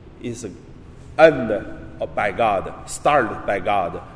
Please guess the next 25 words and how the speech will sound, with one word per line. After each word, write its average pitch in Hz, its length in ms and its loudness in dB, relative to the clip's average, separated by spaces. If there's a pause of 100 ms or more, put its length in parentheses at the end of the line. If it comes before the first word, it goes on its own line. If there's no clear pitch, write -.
for 131 260 4
the 123 140 0
doing 123 460 0
things 104 340 -6
by 90 440 -10
God. 82 360 -4 (320)
So 104 160 -6
that 135 320 2
is 101 220 -6
the 92 260 -6
angels' 98 400 -8
belief. 87 460 -8 (1000)
And 143 300 -4
then 143 580 2 (260)
from, 123 540 0
uh, 120 240 2
around 120 520 0
five 180 580 -2
years 139 400 0
ago, 110 680 2 (200)
you 131 120 0
can 156 280 0
see 135 260 -4
in 127 80 0
Hong 110 420 -2